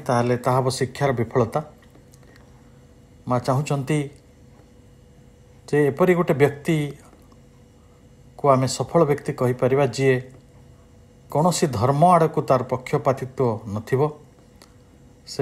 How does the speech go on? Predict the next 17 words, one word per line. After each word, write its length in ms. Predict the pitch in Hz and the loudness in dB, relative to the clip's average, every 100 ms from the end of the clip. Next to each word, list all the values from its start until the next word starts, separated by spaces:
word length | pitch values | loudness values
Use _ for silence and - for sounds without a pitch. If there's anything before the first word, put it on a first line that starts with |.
| 131 | -4
ପ୍ରକୃତରେ 600 | 127 131 175 170 175 156 131 110 | -4 -4 -6 2 6 6 4 -2
ଧର୍ମନିରପେକ୍ଷ 800 | 123 123 139 147 135 - 131 - 127 | -2 0 2 4 2 0 -4 -6 -8
ଥିବ, 140 | 123 147 - - - - - - _ - - - - - | -4 -4 -4 -14 -20 -20 -20 -20 _ -20 -20 -20 -20 -14
ସବୁ 300 | - 143 165 | -2 0 2
ଧର୍ମକୁ 520 | 120 123 147 151 160 135 127 - - - - - - - - - - - | 2 0 2 2 2 2 0 -8 -20 -20 -20 -20 -20 -20 -20 -20 -20 -20
ସମ୍ମାନ 500 | - 120 120 139 147 143 | -8 -4 2 4 4 2
କରୁଥିବ, 440 | 143 139 143 160 | -2 -2 0 0
ସବୁ 300 | 156 131 131 | 0 0 0
ଧର୍ମକୁ 440 | 107 127 135 143 131 | 0 0 -2 -2 -4
ସ୍ୱୀକାର 400 | - 127 139 143 143 | -4 0 0 0 0
କରିବାକୁ 380 | 131 123 127 120 | 2 0 -2 -4
ତାଙ୍କ 200 | 117 113 117 | -2 -4 -4
ପାଖରେ 300 | 123 - 120 117 | -4 -4 -4 -4
କିଛି 240 | 120 117 110 - - - - - - - - - - | -6 -6 -6 -10 -20 -20 -20 -20 -20 -20 -20 -16 -6
ଆପତ୍ତି 400 | 117 135 131 131 117 | -4 -4 -4 -2 0
ନଥିବ, 260 | 117 135 156 165 - 117 | -2 -2 -4 -4 -6 -6
ଅଥଚ 260 | - 131 | -4 0